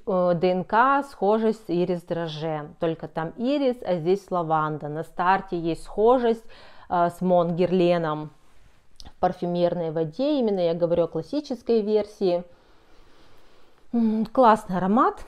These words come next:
рада, что его приобрела, буду разнашивать, и мне кажется, я на него подсяду. Это как было с ирис драже, сначала было, ну, так, как бы окей,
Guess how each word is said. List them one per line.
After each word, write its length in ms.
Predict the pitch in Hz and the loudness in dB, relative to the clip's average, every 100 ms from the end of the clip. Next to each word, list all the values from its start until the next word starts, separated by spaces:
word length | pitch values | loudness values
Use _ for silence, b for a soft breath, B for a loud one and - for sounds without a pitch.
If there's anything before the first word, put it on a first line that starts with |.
| - | -4
рада, 340 | 214 214 180 | 0 2 2
что 180 | 185 - | -2 2
его 280 | 190 175 190 | 2 4 2
приобрела, 680 | 190 185 175 185 220 294 349 | 4 2 4 4 6 6 6
буду 300 | 226 214 180 | 4 2 4
разнашивать, 920 | 180 170 208 294 330 294 269 269 269 | 2 2 2 0 0 0 4 4 2
и 420 | - 208 208 202 196 | -4 -4 -2 0 0
мне 160 | 190 180 | 0 2
кажется, 320 | 190 185 180 | 0 0 -2
я 120 | 180 | -2
на 120 | 175 | -2
него 240 | 175 165 160 | -2 -2 -2
подсяду. 600 | 165 - 254 302 349 277 | -4 -2 2 4 4 2
Это 200 | 214 185 | 2 0
как 160 | 175 | -4
было 240 | 160 170 175 | -4 -2 -2
с 120 | - | -4
ирис 320 | 208 190 175 | -4 -2 -4
драже, 500 | - 175 170 214 320 320 | -4 -2 0 0 0 0
сначала 420 | 220 196 175 170 | -6 -2 -2 0
было, 240 | 165 165 170 | 0 0 0
ну, 220 | 247 262 | -2 -2
так, 300 | 190 160 - | 0 0 0
как 180 | 156 151 | -4 -2
бы 160 | 151 | -4
окей, 480 | 175 156 - 269 359 | -2 -4 -2 -2 -2